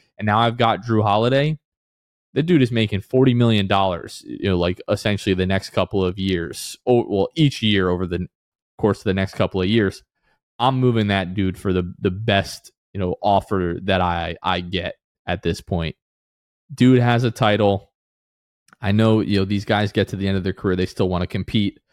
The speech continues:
Sometimes, bro, you just gotta realize you're making forty M's, and you, you might just be able to go to a, a, you know, middling playoff team and make a lot of money and, and play for a, a decent team, maybe not a contender, but,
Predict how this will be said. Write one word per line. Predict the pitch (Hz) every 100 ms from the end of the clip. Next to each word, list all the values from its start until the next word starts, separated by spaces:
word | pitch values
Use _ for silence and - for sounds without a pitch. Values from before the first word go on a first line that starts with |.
| _ _ _ -
Sometimes, | - 139 127 98
bro, | 95 98 92
you | 110
just | 120 -
gotta | 87
realize | 87 95 87 95
you're | 127
making | 120 101
forty | - - 117 113 107
M's, | 107 101 90 87 - - - _ _ _ _ _ _ _
and | 104 95 92 92 87 - -
you, | - 95 -
you | 107
might | 110 107 92
just | 101
be | 113
able | 98
to | 95
go | 92 98
to | 95 90
a, | 87 90 -
a, | 87 85 - _ _ -
you | 73
know, | 73 - _ _ _ _ _
middling | 113 113 117 120 117 107
playoff | - 110 107 95 -
team | - 98 92 87 90 - _ _ _ _ _ _ -
and | 95 95 101
make | 104
a | 104
lot | 104 98
of | 95
money | 101 95 92
and, | 90 -
and | 92 -
play | 110 98
for | - 101 90
a, | 87
a | 101
decent | 104 113 113 - 85
team, | - 95
maybe | 92 98
not | 95 92
a | 90
contender, | - 82 104 87 85
but, | 78 82 85